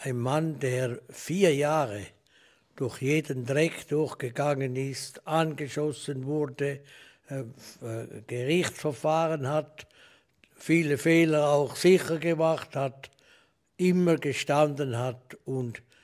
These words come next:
wird gegen alle Voraussagen deutlich gewählt. Und zwar nicht knapp, sondern deutlich. Und so wie ich sehe, hat er nicht nur eine Mehrheit für die Stimmen als Präsident, sondern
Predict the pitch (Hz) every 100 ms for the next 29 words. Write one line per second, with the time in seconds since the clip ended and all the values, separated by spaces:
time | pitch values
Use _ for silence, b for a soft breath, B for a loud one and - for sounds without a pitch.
0 | b b b 139 139 156 151 - 139 135
1 | 123 117 123 139 123 117 117 117 113 120
2 | 120 120 110 - 107 101 110 113 117 -
3 | - 101 104 117 98 - 98 - - 110
4 | 101 - b b b 139 123 - 135 120
5 | 98 - - 117 104 107 110 123 139 151
6 | - 160 135 - b b b b b -
7 | 151 135 143 131 147 143 - - 135 143
8 | 131 123 123 120 160 - 156 143 135 123
9 | 120 123 147 156 127 143 143 - - B
10 | B B B - 147 131 120 120 - 127
11 | 131 139 143 143 - 120 110 - 120 104
12 | 107 - 104 117 127 110 95 110 110